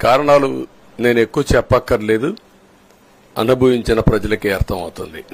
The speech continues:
ఎప్పుడైనా సరే ప్రజాస్వామ్యంలో ప్రాథమిక హక్కు మాట్లాడే స్వేచ్ఛ.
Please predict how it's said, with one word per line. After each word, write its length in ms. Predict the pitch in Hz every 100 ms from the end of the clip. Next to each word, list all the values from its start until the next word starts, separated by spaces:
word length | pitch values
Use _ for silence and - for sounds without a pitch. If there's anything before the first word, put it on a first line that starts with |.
| - 113 - - - - - - _ _ - - - - - - - - - - - - - - - - _ _ - - - _ - 113
ఎప్పుడైనా 500 | 131 - 180 165 156 147
సరే 200 | 143 131 143 143
ప్రజాస్వామ్యంలో 1000 | 117 120 131 147 - 127 120 117 117 131 147 -
ప్రాథమిక 540 | 113 123 131 131 - 110
హక్కు 280 | 110 - 135 - - _ _ _ _ _ _
మాట్లాడే 680 | 90 98 117 - 123 110 107 104
స్వేచ్ఛ. 360 | - 80 78 -